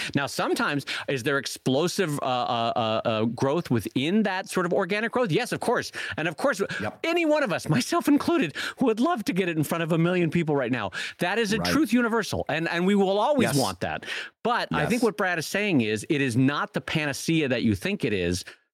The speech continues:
Speaker 1: towards
Speaker 2: Right.
Speaker 1: growing your audience.
Speaker 2: And, and, and go back, if, if you're still over there stomping your feet and saying, "But no, you guys are missing it. You're not understanding. It was forced, and that's why it was bad." Okay,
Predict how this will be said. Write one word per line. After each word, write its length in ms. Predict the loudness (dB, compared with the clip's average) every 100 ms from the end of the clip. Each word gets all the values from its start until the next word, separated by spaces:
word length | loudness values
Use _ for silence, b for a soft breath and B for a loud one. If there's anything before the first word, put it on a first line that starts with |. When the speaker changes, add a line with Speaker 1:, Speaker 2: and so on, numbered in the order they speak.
| -8
Speaker 1:
towards 420 | -2 -2 -2 -2
Speaker 2:
Right. 140 | 0
Speaker 1:
growing 280 | 0 0 0
your 160 | 0 0
audience. 480 | 0 -4 -6 -10 -16 _ _ _ _ _ _ _ 0
Speaker 2:
And, 160 | 0 2
and, 280 | 2 2 2
and 180 | 2
go 140 | 2 2
back, 320 | 2 0 -2
if, 140 | -2 -2
if 200 | 0 2
you're 140 | 2
still 420 | 0 0 2 4
over 220 | 4 2
there 220 | 2 2 0
stomping 540 | -2 0 0 2 4
your 120 | 4
feet 300 | 4 2 4
and 80 | 2
saying, 380 | 0 0 2 2 0
"But 160 | 0
no, 420 | 2 4 4 2
you 200 | 2 2
guys 300 | 0 -2 0 0
are 100 | 4
missing 500 | 4 2 2 2 2
it. 160 | 0 0
You're 200 | 2 2
not 280 | 2 2
understanding. 640 | 2 0 0 0 2 2 2
It 160 | 0 0
was 120 | -4
forced, 540 | -2 0 2 0 0
and 120 | 2 2
that's 220 | 0 0
why 140 | 0
it 100 | 2
was 160 | 2 0
bad." 400 | 0 0 0 -4 B B -4
Okay, 580 | -2 0 2 2 0